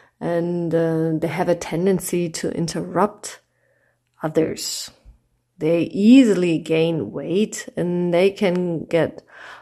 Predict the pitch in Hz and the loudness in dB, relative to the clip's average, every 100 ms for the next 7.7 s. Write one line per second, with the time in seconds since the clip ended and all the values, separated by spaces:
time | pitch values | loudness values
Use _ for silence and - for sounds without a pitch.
0 | _ 202 175 196 240 247 175 165 170 175 | _ -10 2 4 4 4 4 4 4 2
1 | 160 160 160 139 156 160 175 170 160 - | 0 0 -2 -4 -6 -2 0 0 -2 -6
2 | 147 - 143 160 - - - - - - | -6 -4 -4 -4 -6 -8 -10 -10 -6 -4
3 | - - _ _ _ _ - - - _ | -6 -12 _ _ _ _ -20 -20 -20 _
4 | - 180 202 208 214 208 202 185 180 175 | -4 4 6 6 6 6 4 2 -2 -2
5 | - 247 202 226 220 208 - 170 165 175 | 4 6 6 4 4 2 -2 -2 -2 -2
6 | 165 160 170 175 180 202 185 160 160 165 | -2 -2 -4 0 4 6 4 2 -2 0
7 | 170 165 - 170 165 151 - | 0 0 -2 -2 -2 -4 -8